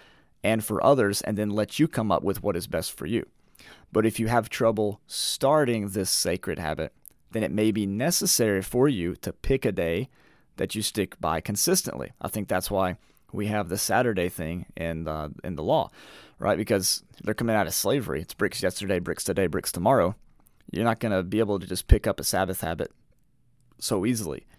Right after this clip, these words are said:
like in our culture, right? So sometimes you have to be a little bit strict. You have to say, "No, Saturday, we can't, we can't touch Saturday." Even though, you know, for other people, they might be able to be like,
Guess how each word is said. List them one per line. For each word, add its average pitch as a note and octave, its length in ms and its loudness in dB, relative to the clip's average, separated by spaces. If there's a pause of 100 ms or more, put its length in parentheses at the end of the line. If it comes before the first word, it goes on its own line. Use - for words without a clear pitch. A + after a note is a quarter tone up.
(240)
like F#2 220 -2
in G2 60 0
our A2+ 120 6
culture, - 420 -8
right? F#2+ 220 -2 (1200)
So - 120 -4
sometimes G3 360 0
you F#3+ 80 2
have G3+ 180 0
to - 80 -4
be D3 80 4
a A#2 60 6
little G#2 160 0
bit E2+ 120 -2
strict. - 300 -4
You - 60 0
have - 60 -2
to D3+ 80 -2
say, C#3+ 160 2
"No, D#3+ 240 2 (240)
Saturday, D3 580 2 (1120)
we C#3 140 0
can't, C3+ 220 0
we B2+ 80 0
can't A#2 220 -2
touch B2 140 0
Saturday." F2 440 0 (260)
Even C3 220 2
though, A#2 320 4
you A#2+ 140 -2
know, G2 100 4
for G#2+ 160 0
other D#3+ 140 2
people, A2+ 260 0
they A#2 80 0
might B2 180 0
be G#2 100 -2
able G2 160 -2
to G2+ 60 -6
be G2+ 200 -4
like, F#2 320 -6